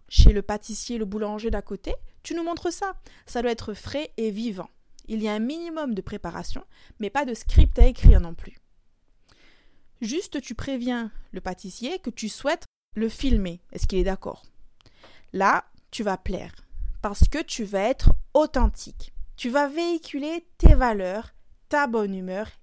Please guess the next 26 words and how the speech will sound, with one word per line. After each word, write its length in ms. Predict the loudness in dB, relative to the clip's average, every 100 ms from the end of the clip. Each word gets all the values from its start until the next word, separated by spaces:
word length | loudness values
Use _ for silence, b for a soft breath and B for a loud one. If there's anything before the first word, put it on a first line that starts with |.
| -8
et 120 | -8
tes 300 | 6 8 10
idées. 300 | 8 6 0 -4 -12 -20 b b b b b b b -12
Tu 140 | -8
peux 120 | -2
aussi 300 | 0 0 -2
répondre 380 | -4 -4 -6 -6
à 60 | -6
des 100 | -4
questions, 500 | 2 2 2 -6 -8
faire 320 | -10 -4 -2
un 80 | -2
petit 380 | -6 -10 -10 -10
Q 260 | -8 -4
and 240 | -2 -2 -4
A, 180 | -8 -8
comme 200 | -6 -6
on 80 | -4
dit 160 | -4
en 160 | -6 -8
anglais, 360 | -10 -8 -8 -6
ou 140 | -6
un 80 | -6 -8
F 280 | -6 -6 -6
A 160 | -8 -8
Q, 420 | -12 -20 -20 -20